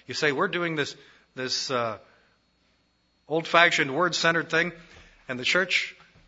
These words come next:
down the road is doing something different, and they're growing like crazy. We've got our dozens, our scores, they've got their hundreds and thousands.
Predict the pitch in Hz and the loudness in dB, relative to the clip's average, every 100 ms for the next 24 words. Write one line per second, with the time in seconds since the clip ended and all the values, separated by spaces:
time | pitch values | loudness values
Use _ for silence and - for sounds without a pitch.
0 | - 143 180 170 156 190 220 170 139 135 | -2 2 4 2 4 4 2 -2 -6 -2
1 | 165 185 - 165 165 147 160 185 196 190 | -2 0 0 0 -2 -4 -2 0 -2 -4
2 | - - 139 208 156 175 190 160 160 - | -18 -6 0 0 0 0 0 0 -2 -2
3 | 220 254 127 107 - - _ _ - 190 | -2 -2 -6 -10 -16 -20 _ _ -4 -2
4 | 190 180 170 - - _ - _ _ _ | 4 4 4 -4 -20 _ -20 _ _ _
5 | - 160 175 143 - - 127 190 277 185 | 2 6 6 4 -8 -6 6 6 6 2
6 | 208 170 165 - 226 269 214 170 247 220 | 0 2 2 4 6 6 4 2 0 2
7 | 190 202 170 254 247 214 196 185 208 269 | 0 0 0 0 -2 -6 -6 0 2 2
8 | 269 175 139 | 2 -4 -6